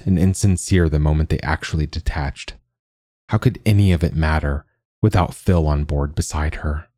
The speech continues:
The crew slept in shifts. With no sun to distinguish between days, a preset twenty-four hour schedule served as its replacement. Aurora woke every cycle feeling sick,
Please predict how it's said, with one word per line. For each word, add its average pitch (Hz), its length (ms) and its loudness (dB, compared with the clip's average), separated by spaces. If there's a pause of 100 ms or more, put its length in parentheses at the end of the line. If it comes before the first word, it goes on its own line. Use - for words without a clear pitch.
(920)
The 117 80 6
crew 98 340 2
slept - 360 -2
in 80 100 2
shifts. - 540 -2 (520)
With 107 160 2
no 98 140 6
sun 95 400 2
to 85 80 2
distinguish 82 540 0
between 85 400 0
days, 87 480 2 (280)
a 104 60 2
preset - 640 0
twenty-four 92 480 2
hour 80 240 4
schedule 80 540 -2
served 80 340 -2
as 78 140 -2
its - 180 -4
replacement. 80 680 -2 (680)
Aurora 90 420 4
woke 78 320 2
every 80 280 2
cycle 78 500 -2
feeling 80 380 0
sick, - 560 -4